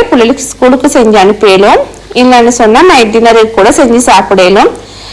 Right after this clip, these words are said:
குயிக்காகவும் ஈஸியாகவும் செய்யக்கூடியது தான். நீங்க மிக்ஸ் பண்ணி உடனே ஃப்ரை பண்றதுனாலும் ஃப்ரை பண்ணி கொள்ளலாம். இப்ப நாங்க ஒவ்வொன்றா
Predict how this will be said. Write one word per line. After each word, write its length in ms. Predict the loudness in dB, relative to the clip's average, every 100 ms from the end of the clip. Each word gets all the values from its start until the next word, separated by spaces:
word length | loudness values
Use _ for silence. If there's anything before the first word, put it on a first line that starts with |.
| -20 -4
குயிக்காகவும் 540 | -2 -2 0 0 2
ஈஸியாகவும் 520 | 0 0 0 0 0 0
செய்யக்கூடியது 760 | 0 0 0 0 2 2 0
தான். 200 | -2 -6 -10 -20 -12
நீங்க 280 | -4 0 0
மிக்ஸ் 240 | 0 -2 -2
பண்ணி 200 | 0 2
உடனே 340 | 2 2 0
ஃப்ரை 220 | 0 0 0
பண்றதுனாலும் 600 | 0 2 0 2 0 0 0
ஃப்ரை 200 | -2 0
பண்ணி 240 | 0 0
கொள்ளலாம். 520 | 2 2 2 0 -6 -16 -20 -20 -20 -20 -20 -20 -20 -20 -20 -20 -20 -20 -20 -20 -20 -20 -20 -20 -20 -20 -20 -20 -20 -20 -20 -12 -4
இப்ப 160 | 0
நாங்க 280 | 2 2 2
ஒவ்வொன்றா 480 | 2 2 2 2